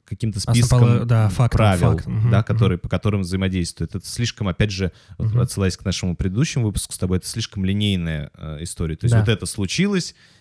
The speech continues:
Speaker 1: и поэтому вот так я
Speaker 2: Мгм.
Speaker 1: реагирую. Там всегда есть некоторый комплекс, там всегда есть некоторая длительность, э, м.
Speaker 2: Ну, есть процесс, да, всегда.
Speaker 1: Да.
Speaker 2: Мгм.
Speaker 1: Вот, поэтому я бы так не делал, потому что, например, а, акне может быть, э,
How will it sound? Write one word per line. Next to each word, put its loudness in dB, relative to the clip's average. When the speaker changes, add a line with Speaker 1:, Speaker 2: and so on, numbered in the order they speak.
Speaker 1:
и -8
поэтому 2
вот -2
так -2
я 0
Speaker 2:
Мгм. 2
Speaker 1:
реагирую. 4
Там 2
всегда 0
есть 2
некоторый -4
комплекс, -2
там -4
всегда -4
есть -2
некоторая -2
длительность, -2
э, -4
м. -12
Speaker 2:
Ну, 4
есть 6
процесс, 2
да, 4
всегда. -2
Speaker 1:
Да. 4
Speaker 2:
Мгм. 2
Speaker 1:
Вот, 0
поэтому 6
я 8
бы 6
так -2
не 2
делал, 4
потому 2
что, 0
например, 4
а, 0
акне 2
может 6
быть, 2
э, 4